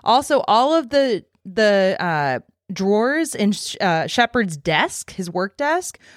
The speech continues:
are pulled out evenly. So they're all pulled out and they're all in a line. And it's weird. It looks to him as if this has been staged. So he immediately doubts the validity of Shepard's story. And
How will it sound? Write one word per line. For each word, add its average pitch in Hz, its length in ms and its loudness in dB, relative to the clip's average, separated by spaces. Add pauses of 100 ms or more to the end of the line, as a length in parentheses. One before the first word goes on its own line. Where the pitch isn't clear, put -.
are 214 120 2
pulled 277 400 -2
out 196 380 2
evenly. 151 640 -8 (200)
So 208 100 -8
they're 208 200 0
all 262 440 4
pulled 277 300 0
out 180 320 2
and 175 120 -4
they're - 140 -4
all 190 300 4
in 180 140 -4
a 165 60 -4
line. 143 440 -8 (920)
And 170 120 -10
it's 160 140 -12
weird. 117 340 -10 (640)
It 269 160 2
looks 254 420 -2
to 269 160 0
him 220 600 0
as 202 180 0
if 208 200 0
this 202 180 -4
has 180 140 -4
been 156 220 -6
staged. - 680 -14 (200)
So 240 140 2
he 233 180 2
immediately 240 560 2
doubts 202 380 2
the 202 100 -2
validity 185 480 0
of 180 100 0
Shepard's 156 380 -6
story. 285 600 0
And 202 220 -2